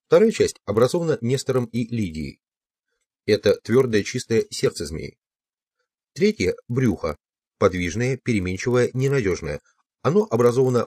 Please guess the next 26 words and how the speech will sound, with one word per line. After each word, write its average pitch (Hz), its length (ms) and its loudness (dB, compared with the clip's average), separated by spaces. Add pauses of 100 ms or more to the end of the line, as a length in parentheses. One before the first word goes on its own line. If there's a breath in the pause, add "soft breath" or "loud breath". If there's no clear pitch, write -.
Паблито 117 380 -2
и 117 160 -2
Хосефиной. - 640 -10 (1400 soft breath)
И 147 220 0
четвёртый 226 460 4
отдел — 135 260 0
хвост, 98 500 0 (480)
где 113 240 4
расположена 107 480 4
погремушка. 110 600 -2 (640 soft breath)
Он 117 280 2
образован 113 500 4
парой, 156 360 2 (240)
которая 156 380 2
в 113 120 -2
реальной 113 320 4
жизни 170 340 -2
может 160 260 0
греметь 120 380 -2
часами 131 400 -2
до 110 140 -2
бесконечности 110 640 -2
на 101 180 -4
своём 101 340 0
цокающем - 460 -4
наречии – 85 480 -4